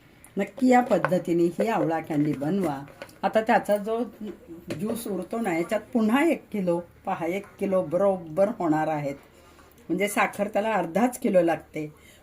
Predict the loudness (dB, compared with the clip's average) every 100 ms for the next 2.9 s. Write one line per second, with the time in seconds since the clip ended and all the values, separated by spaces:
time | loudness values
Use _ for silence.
0 | -6 -2 -2 -2 -2 -2 0 0 2 0
1 | 0 -4 -6 -2 -2 -2 -4 -4 -6 -4
2 | -4 -6 -4 -4 -2 -2 -4 -4